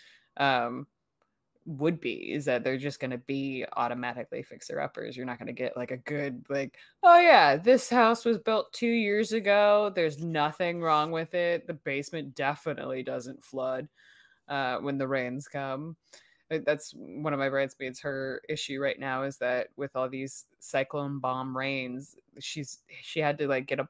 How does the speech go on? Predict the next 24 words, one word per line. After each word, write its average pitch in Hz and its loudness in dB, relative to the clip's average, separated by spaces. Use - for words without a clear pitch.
pump - -2
to, 151 -8
like, 139 -2
be 135 -8
installed 135 0
in 139 -6
her 143 -6
basement 160 -4
because 131 -12
it's - -20
been 135 -16
flooding 131 -4
'cause 135 -12
she - -10
lives 135 -10
in 156 -8
Alameda 156 -2
area, 123 -4
and 131 -8
they're 131 -2
getting 139 -6
wrecked 139 0
with 139 -12
rain. 139 -4